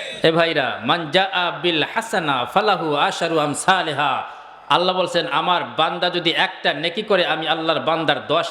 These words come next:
নেকির সওয়াব তার আমলনামায় লিখে দেই।" আল্লাহ অন্যত্র পবিত্র কোরআনুল কারিমে সূরা আল ইমরানের মধ্যে বলেছেন, "আমার বান্দা যখন নেকি করে, আমি এক থেকে তাকে সাতশত গুণ বাড়াই দেই।"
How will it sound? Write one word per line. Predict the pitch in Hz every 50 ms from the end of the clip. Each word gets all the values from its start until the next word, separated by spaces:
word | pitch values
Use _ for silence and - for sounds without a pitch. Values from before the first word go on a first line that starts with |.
| -
নেকির | 143 147 - 143 131
সওয়াব | 117 - - 143 165 - -
তার | 151 139
আমলনামায় | 123 123 135 139 131 123 117 110
লিখে | 107 104 - 104
দেই।" | 98 101 95 95 95 - - - - - - - - - - - - - - - - - - - - - 95 104
আল্লাহ | 123 156 175 175 175 170 160
অন্যত্র | 165 180 196 208 226 226 - - 202 196 -
পবিত্র | 185 180 180 180 - 180 180
কোরআনুল | - 185 180 185 185 185 180
কারিমে | 175 - 180 175 170 160 151
সূরা | - - - 185 190 175 175 170
আল | 170 160
ইমরানের | 160 165 180 190 196 202 208 196
মধ্যে | 196 190 175 190
বলেছেন, | 190 202 196 202 202 - 220 233 233 247 262 - - - - - - - - - - - - -
"আমার | 139 147 175 175 170 156
বান্দা | 147 170 180 180 185 190
যখন | 185 185 175 - 180 165
নেকি | 156 - 170 - - 208
করে, | - - 208 226 247 240 214 -
আমি | - 156 160 160 160
এক | - 170 190 - -
থেকে | - 214 208 196
তাকে | - 190 180 - 175
সাতশত | - - - 190 196 - - - - 247 226
গুণ | 240 190 180 160
বাড়াই | 143 131 123 120 113 110 98
দেই।" | 101 98 90